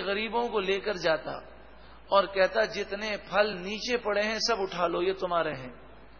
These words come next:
پھر اس کے بعد وہ پھلوں کو اتارنے کے لیے درختوں پر چادریں باندھتا اور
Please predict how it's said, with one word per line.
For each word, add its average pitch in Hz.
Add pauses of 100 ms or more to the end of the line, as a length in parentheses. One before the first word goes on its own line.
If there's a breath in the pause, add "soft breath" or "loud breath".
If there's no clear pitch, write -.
(520 soft breath)
پھر 240
اس 233
کے 233
بعد 175 (800)
وہ 214 (120)
پھلوں 240
کو 247
اتارنے 220
کے 233
لیے 220
درختوں 208
پر 233
چادریں 208
باندھتا 170 (1080)
اور 226